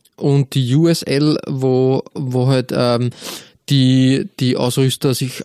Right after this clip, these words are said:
austoben können und wo's nicht dieses Franchise gibt in dem, in dem Sinn. Ähm,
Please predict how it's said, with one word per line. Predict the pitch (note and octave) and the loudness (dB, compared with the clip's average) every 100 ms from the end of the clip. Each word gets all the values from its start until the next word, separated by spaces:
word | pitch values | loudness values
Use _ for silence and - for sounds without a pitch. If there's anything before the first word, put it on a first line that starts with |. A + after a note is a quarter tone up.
| - | -8
austoben | A#2+ - C3 A#2 | -6 -2 -2 -2
können | G#2+ A#2 A#2+ | -2 0 0
und | A#2 A2 | 0 0
wo's | A2+ - | -2 -4
nicht | - A#2+ A2+ C3 | -2 -2 -2 -2
dieses | A#2 G#2 | -2 -2
Franchise | - A2+ - A2+ - | -4 -4 -2 -4 -6
gibt | A#2 - | -8 -4
in | A2+ | -2
dem, | A2 A2 A2+ | 0 -2 -4
in | D3 A2 | -6 -4
dem | A2+ | -4
Sinn. | G#2 A#2 G#2+ - - - - _ - | -2 -2 -2 -6 -18 -20 -20 _ -6
Ähm, | A#2+ A#2 A#2+ B2+ B2+ | -2 0 0 2 0